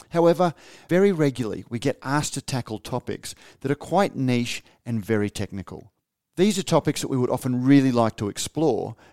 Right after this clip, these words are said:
but may be a little off topic for the Radio Brews News channel. That's one of the reasons we created the Brewery Pro channel as the home for content that has higher value for technical brewers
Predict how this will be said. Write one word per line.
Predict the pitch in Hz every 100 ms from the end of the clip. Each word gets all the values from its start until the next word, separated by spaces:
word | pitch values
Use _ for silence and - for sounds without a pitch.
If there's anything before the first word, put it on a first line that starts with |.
| -
but | 139
may | 147 160 180
be | 170 160
a | 139
little | 151 151
off | 123 107
topic | - 127 113 98 -
for | _ - 123 110
the | 110
Radio | 113 110 107
Brews | 90 101 95 101
News | 98 90
channel. | - 101 95 85 - _ _ _ _ _ _ _ -
That's | 190 -
one | 185
of | 156
the | 135
reasons | 123 117 117 104
we | 113
created | - 113 104 104 95
the |
Brewery | 87 104 95 95
Pro | 98 95
channel | - 95 92 92 - -
as | 127 117
the | 120
home | - 139 143 147
for | -
content | - 113 98 104 101 - - -
that | 120
has | 120 113 -
higher | - 139 139 139
value | 127 117 107 107 104 - _ -
for | 117
technical | - - 113 117 - 107
brewers | 87 113 139 160 156